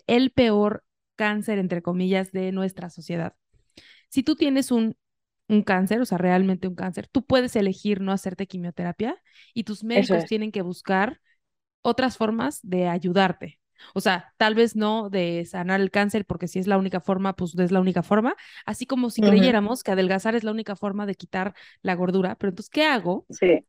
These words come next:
Speaker 1: para que ese cáncer se pase me-, más de-? O sea, aún si pensáramos que la gordura es la peor enfermedad, no sería la forma. Entonces,
Speaker 2: No.
Speaker 1: quiero que platiquemos un poquito, porque tú hiciste todo un ejercicio en redes que, eh, de recopilar historias, porque mucha gente cree
Speaker 2: Ujú.
Speaker 1: que,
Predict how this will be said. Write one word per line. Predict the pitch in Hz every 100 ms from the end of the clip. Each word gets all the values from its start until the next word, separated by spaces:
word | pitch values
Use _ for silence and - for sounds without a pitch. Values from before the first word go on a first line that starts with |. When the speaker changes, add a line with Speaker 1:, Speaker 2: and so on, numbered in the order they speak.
| -
Speaker 1:
para | 214 202
que | 208 208
ese | 240 311
cáncer | 233 220 226
se | 226 196
pase | 196 190 208
me-, | 202 196 -
más | 196 196
de-? | 208
O | 226
sea, | 277 -
aún | 240 262 320
si | 359
pensáramos | 359 294 277 359 381 330 - - -
que | 254
la | 233
gordura | 220 247
es | 320
la | 311
peor | 233 240
enfermedad, | 269 226 196 196 294 -
no | 220
sería | 240 254 233
la | 226
forma. | - 240 208 - - _ _ _ -
Entonces, | 240 254 262 285 -
Speaker 2:
No. | 185 185
Speaker 1:
quiero | 294
que | 311
platiquemos | 226 202 196 214 233
un | 233
poquito, | 220 233 214 - 202 208 _ - -
porque | - 208
tú | 214 240
hiciste | 254 - 226 - 214
todo | - 202
un | 202
ejercicio | 185 180 180 - 196
en | 190
redes | 180 175 180 -
que, | 180 165 165 170 170 _ _ _ -
eh, | 180 175 170
de | - 196 185
recopilar | 185 185 190 185 190 185
historias, | 185 - - 185 175 175 -
porque | 226 233 233
mucha | 247 254 294
gente | 269 254
cree | 202 220
Speaker 2:
Ujú. | 185
Speaker 1:
que, | 220 196